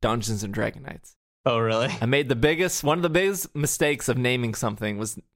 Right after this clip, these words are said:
Speaker 1: not Googling it. And I did Google it, and there was a couple forums of people with like, "Hey, I made this Dungeons and Dragons game with Pokemon. I called it Dungeons and Dragon Knights."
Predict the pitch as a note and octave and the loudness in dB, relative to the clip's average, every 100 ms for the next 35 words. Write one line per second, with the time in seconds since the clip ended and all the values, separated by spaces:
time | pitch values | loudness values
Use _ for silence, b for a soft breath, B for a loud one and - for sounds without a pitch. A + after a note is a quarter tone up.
0 | - B2+ C3 - A#2+ B2+ G#2+ G2+ G2+ G2+ | -2 0 2 0 0 0 0 -2 -4 -6
1 | - _ _ _ _ _ _ _ _ - | -8 _ _ _ _ _ _ _ _ -6
2 | A2+ G#2+ G2+ G#2 G#2+ _ _ _ - A2 | 0 0 0 -2 -6 _ _ _ -4 -4
3 | G#2+ G#3+ A#3+ B2+ G#2+ G#2 G2 F#2 _ - | 0 0 0 0 0 2 0 -2 _ -2
4 | A2 A2 G#2+ - _ _ A#2 A#2 A#2+ A#2 | 0 2 -2 -8 _ _ -2 0 2 0
5 | G#2+ A#2 - F#3 F#3 - D3+ D3 C#3+ C#3+ | -2 -4 0 0 0 0 2 2 2 0
6 | C3 A#2 C3+ A#2 B2 A#2+ A2+ A2 F#2+ - | -2 0 0 2 2 2 2 2 -2 -4
7 | b B3 C4 A3+ G#3+ A3 G3+ - G#3+ G3 | b -2 2 2 2 0 0 0 0 0
8 | F#3 G3 F#3 F#3+ G3 G3+ G3 E3+ - D#3+ | -2 -2 0 0 2 0 0 -2 0 0
9 | D3 G3+ G#3 F3 C#3+ B2 A#2+ F3 F3 D3 | 6 4 4 0 0 2 0 0 -2 -2
10 | D#3 E3 D#3+ D#3 B2 C#3 E3 D3 A2 F2 | -2 -2 -2 -8 -4 0 0 0 -2 -2
11 | - - | -6 -12